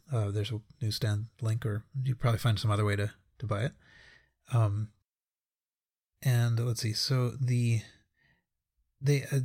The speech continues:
Revolver also has, has a, like, a special box set that has three additional covers,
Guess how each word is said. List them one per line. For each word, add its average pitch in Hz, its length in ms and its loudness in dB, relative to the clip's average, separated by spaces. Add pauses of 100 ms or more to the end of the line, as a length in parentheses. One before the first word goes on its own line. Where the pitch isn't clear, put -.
(120)
Revolver 156 360 4
also 135 280 2
has, 113 420 0 (760)
has 120 160 0
a, 110 200 0
like, 127 180 -4
a - 20 -4
special 123 340 0
box 110 340 -2
set - 240 -8 (200)
that 110 100 -6
has 110 340 -2 (240)
three 139 360 0 (120)
additional 127 400 2
covers, 107 460 -6